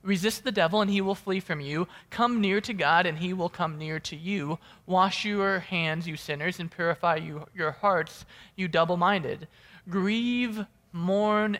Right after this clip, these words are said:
and wail. Change your laughter to mourning and your joy to gloom. Humble yourselves before the Lord, and he will lift you up.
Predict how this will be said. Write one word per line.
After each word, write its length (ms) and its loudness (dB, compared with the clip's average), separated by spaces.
and 260 -4
wail. 460 -2
Change 260 0
your 80 0
laughter 540 2
to 140 -10
mourning 520 -2
and 180 -8
your 140 -6
joy 320 0
to 160 -10
gloom. 420 -4
Humble 420 0
yourselves 640 -4
before 420 -6
the 140 -4
Lord, 560 -4
and 160 -6
he 480 -4
will 100 -8
lift 260 -6
you 100 -2
up. 300 -2